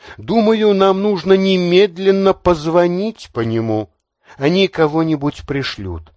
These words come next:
Либо сюда, либо к вам домой. В конце концов, вы, Том и Мэгги, важные свидетели.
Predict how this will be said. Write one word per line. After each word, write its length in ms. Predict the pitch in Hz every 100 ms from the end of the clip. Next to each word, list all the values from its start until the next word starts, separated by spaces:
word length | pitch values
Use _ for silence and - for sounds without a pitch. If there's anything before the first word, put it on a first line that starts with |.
| _ _ -
Либо 320 | - 165 175 175
сюда, 440 | - 175 185 220
либо 300 | 175 175 170
к 120 | -
вам 380 | 147 147 151 147
домой. 500 | 135 139 131 117 113 _ _ - -
В 100 | -
конце 460 | 139 131 - 143
концов, 680 | 175 143 123 104 160 165 98 _ -
вы, 600 | 90 95 135 202 139 82
Том 300 | - 180 147 -
и 120 | 127
Мэгги, 760 | 117 104 175 220 135 104 82 - _ _ _ _ _ -
важные 580 | 87 107 110 - 127
свидетели. 840 | 139 - 160 147 190 175 - 76 _